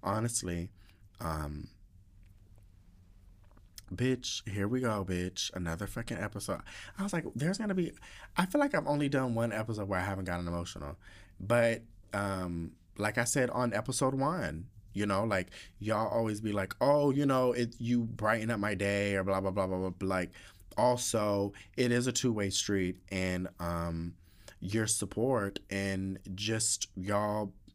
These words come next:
you know, letting me feel seen and be heard and be a-, acknowledged and, um,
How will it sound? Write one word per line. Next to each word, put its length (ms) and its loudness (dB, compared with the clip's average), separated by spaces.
you 160 2
know, 280 2
letting 400 2
me 100 0
feel 280 0
seen 640 2
and 320 -2
be 100 0
heard 640 0
and 240 -2
be 160 2
a-, 140 0
acknowledged 880 0
and, 340 -2
um, 500 -2